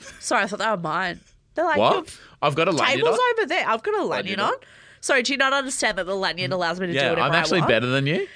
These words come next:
Speaker 1: But, like, so anyway, she just gives him the most filthy look. And I was like, "Fuck me, they're not for us." Right? And then he's like, "Oh, fuck, sorry."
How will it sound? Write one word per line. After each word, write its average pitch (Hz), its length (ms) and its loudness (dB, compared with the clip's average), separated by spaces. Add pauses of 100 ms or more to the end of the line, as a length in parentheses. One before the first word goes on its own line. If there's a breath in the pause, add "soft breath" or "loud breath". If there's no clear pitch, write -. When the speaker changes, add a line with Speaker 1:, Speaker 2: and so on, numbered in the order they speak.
(420 loud breath)
Speaker 1:
But, 320 160 2
like, 294 340 0
so 339 160 0
anyway, 320 360 2
she - 180 -2
just 554 180 -2
gives 508 160 -4
him 494 100 4
the 381 60 0
most 277 240 -2
filthy 285 300 -2
look. 254 200 -2
And 269 100 -4
I 311 60 -2
was 339 120 0
like, 359 100 -2
"Fuck 453 500 2
me, 427 280 2
they're 370 100 0
not 349 220 0
for 359 160 2
us." 311 680 6 (1000 loud breath)
Right? 285 540 4 (100)
And 311 140 0
then 381 160 2
he's 370 240 2
like, 349 180 2
"Oh, 605 360 6
fuck, 571 340 0
sorry." 415 680 4